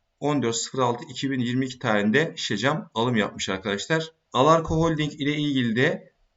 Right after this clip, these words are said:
payların geri alınmasına ilişkin bildirim haberi var. Geri alma konu pay miktarı sekiz milyon yedi yüz bin adet arkadaşlar. Alarko Holding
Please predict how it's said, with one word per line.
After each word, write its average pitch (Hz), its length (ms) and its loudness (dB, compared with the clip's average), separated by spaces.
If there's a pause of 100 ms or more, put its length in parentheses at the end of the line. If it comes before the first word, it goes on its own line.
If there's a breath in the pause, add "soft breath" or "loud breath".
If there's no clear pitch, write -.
(100)
payların 151 460 2
geri 147 160 4
alınmasına 123 500 2
ilişkin 143 440 -2
bildirim 139 360 2
haberi 107 260 2
var. 143 520 -2
Geri 135 200 4
alma 151 220 2
konu 147 280 -2
pay 151 200 0
miktarı 131 420 0
sekiz 139 520 -4
milyon 135 540 0 (260)
yedi 131 220 0
yüz 131 200 0
bin 160 220 -4
adet 131 260 0
arkadaşlar. 110 540 0 (320 soft breath)
Alarko 151 400 2
Holding 151 400 0